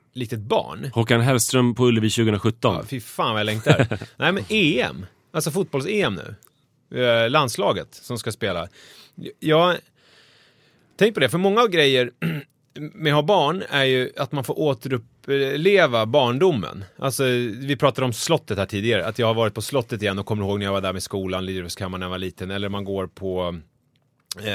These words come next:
Speaker 1: eh, lekplatser till exempel, har man
Speaker 2: Mm.
Speaker 1: inte varit på på många år. Eh, bibliotek har jag inte heller nyttjat. I och för sig lite grann i tjugoårsåldern, men ändå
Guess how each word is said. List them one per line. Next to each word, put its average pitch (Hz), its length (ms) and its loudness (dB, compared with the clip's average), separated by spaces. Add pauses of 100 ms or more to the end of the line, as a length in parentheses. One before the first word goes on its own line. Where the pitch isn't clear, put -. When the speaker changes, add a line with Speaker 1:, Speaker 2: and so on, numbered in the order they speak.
(280)
Speaker 1:
eh, 143 160 -6
lekplatser 123 600 2
till 98 120 -6
exempel, 85 440 -10
har 117 100 -2
man 120 40 4
Speaker 2:
Mm. 113 100 4
Speaker 1:
inte 90 80 -4
varit 87 180 -4
på 90 80 -8
på 90 60 -10
många 76 200 -10
år. - 180 -16 (220)
Eh, 90 480 -10
bibliotek 117 680 2
har 104 100 -2
jag 98 80 -2
inte 82 100 -8
heller 127 160 -2
nyttjat. 92 520 -8 (280)
I 143 120 -8
och - 40 -8
för - 40 -8
sig 156 360 0
lite 151 360 -2
grann 120 160 2
i 107 40 -2
tjugoårsåldern, 107 580 -4
men 110 100 -2
ändå 113 320 -4